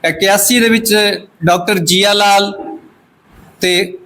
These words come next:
ਮੀਆਂ ਰੋਸ਼ਨ ਉਦੀਨ ਪਾਕਿਸਤਾ-, ਅਹ, ਰੋਸ਼ਨ ਉਦੀਨ ਪਾਕਿਸਤਾਨ ਦੇ ਇੱਕ ਵਿਦਵਾਨ ਸੀ।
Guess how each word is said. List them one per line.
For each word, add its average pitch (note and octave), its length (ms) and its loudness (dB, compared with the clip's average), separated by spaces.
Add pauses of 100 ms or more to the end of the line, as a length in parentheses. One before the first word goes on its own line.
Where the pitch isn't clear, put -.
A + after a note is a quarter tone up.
(100)
ਮੀਆਂ A3 360 4
ਰੋਸ਼ਨ F#3 460 2
ਉਦੀਨ F#3+ 460 0
ਪਾਕਿਸਤਾ-, - 460 -2
ਅਹ, D3+ 400 2
ਰੋਸ਼ਨ G#3+ 340 2
ਉਦੀਨ G3+ 340 0
ਪਾਕਿਸਤਾਨ F#3 640 0
ਦੇ F3+ 320 0 (480)
ਇੱਕ F3+ 180 -2
ਵਿਦਵਾਨ E3+ 480 2
ਸੀ। G#3+ 260 2